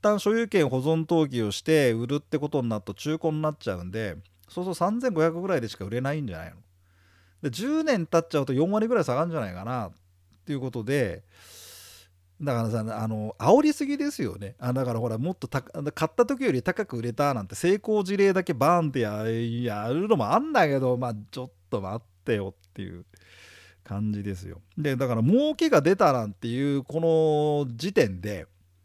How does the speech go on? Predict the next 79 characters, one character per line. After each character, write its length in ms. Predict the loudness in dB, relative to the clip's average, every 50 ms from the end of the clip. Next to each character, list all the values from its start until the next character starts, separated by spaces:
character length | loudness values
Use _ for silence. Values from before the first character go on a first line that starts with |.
| _ _ _ _ -4
ら 80 | -2
も 120 | 0 0 0
う 40 | 0
バ 200 | 2 2 2 2
ブ 140 | 2 0
リ 160 | 0 0 0 -2
ー 20 |
な 80 | -4 -6
発 380 | -8 -8 -6 -6 -4 -4 0
想 140 | 2 2 2 4
で、 120 | 2 0 0
<laughs> 60 | 2 2
あ 100 | 2 2
ん 100 | 2 2
時 260 | -2 -2 0 0 0
は 120 | 0 0
さ、 160 | -2 -6 -8 -8 -10 _ -16 -12 -10 -10 -12
す 160 | -12 -14 -10 -6
ご 140 | -4 -2
か 100 | 0 0
っ 80 | 0 -2 -4 _ -6
た 100 | -6 -6
よ。 140 | -6 -6 -2
確 260 | 0 0 0 0 -2 -6
か 140 | -6 -6 -8
に。 80 | -10 -18 _ _ _ _ -20 -20 -20 -20 -20 -20 -18 _ -6
あ 180 | -4 -2 -2 0
の 800 | -2 -2 -2 -2 -2 -2 -4 -4 -4 -4 -4 -6 -6 -6 -6 -4
ー、 20 |
ま 140 | -2 -2 -2
あ、 60 | -2 -2
場 180 | -2 0 0
所 340 | 0 0 2 2 2 2 2
を 40 | 2
言 180 | 2 0 0 -2
う 60 | 0
と 120 | 2 2
あ 60 | 2
れ 80 | 2 2
で 100 | 0 -2
す 120 | -6 -6 -4
け 140 | -4 -4 -4
ど 120 | -4 -4
ね、 280 | -4 -2 -2 -2 -2 -4
ま 140 | -4 -4 -2
あ、 80 | -2
言 160 | 0 0 0 0
え 20 |
ま 140 | 0 0 -2
せ 180 | -2 -4 -4
ん 60 | -4 -4
け 160 | -4 -4 -2
ど、 220 | -2 0 -2 -2
幕 300 | -2 -2 -6 -6 -8 -6
張 280 | -4 -4 -2 -2 -2 -2
あ 100 | -2 -2
た 140 | -2 -2 -2
り 120 | -4 -6
で 60 | -10
で 120 | -12 -16 -18
す 280 | -16 -14 -14 -16 -14 -12 -10
ね、 100 | -10 -10
<laughs> 40 | -8
幕 240 | -8 -10 -4 0 2
張 140 | 2 2 2
じ 80 | 2
ゃ 40 | 2
ね 100 | 0 0
え 20 |
や、 100 | -2 -4
舞 240 | -6 -6 -4 -4 -4
浜？ 340 | -6 -6 -4 -2 -2 -2 -4 _ _ _ _ _ _ -18 -14
新 260 | -10 -4 -2 0 0 2
浦 160 | 2 4 4
安 240 | 4 2 0 -2 -8
か？ 220 | -8 -8 -8 -8
浦 180 | -8 -6 -4 -2
安 240 | -2 -2 -4 -6 -8
か。 360 | -4 -2 -2 -2 -2 -4 -10